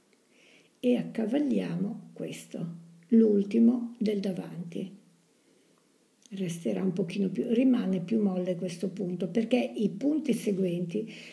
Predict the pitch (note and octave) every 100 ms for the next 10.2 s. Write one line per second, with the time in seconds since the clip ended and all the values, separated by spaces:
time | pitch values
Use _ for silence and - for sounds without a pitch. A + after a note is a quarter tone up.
0 | - C4+ A#3 B3+ B3+ A#3+ G3 - G3 A#3
1 | F3 - - F3 A3 G3+ F#3+ F3 - F#3
2 | E3+ G3 - A3+ A#3 A#3 G#3 G#3+ G3 G3
3 | G3 F3+ G#3 - E3+ B3+ A#3 - - -
4 | A#2 F#2 E3+ F2+ - E2+ E3+ G#3+ A3+ -
5 | - - G3+ G3 - C4 C4 A3+ G#3+ A3+
6 | G#3+ F3+ E3+ A3 G#3 F#3 F3+ G3+ G#3+ F#3
7 | F#3+ G3 A#3 A3+ G3+ F3 G3 G3+ G#3 F#3
8 | - - G#3+ F3 G3 G3+ G3 G3 G#3 G#3
9 | F#3 E3+ G#3 - - G3 E3+ - E3+ E3
10 | - -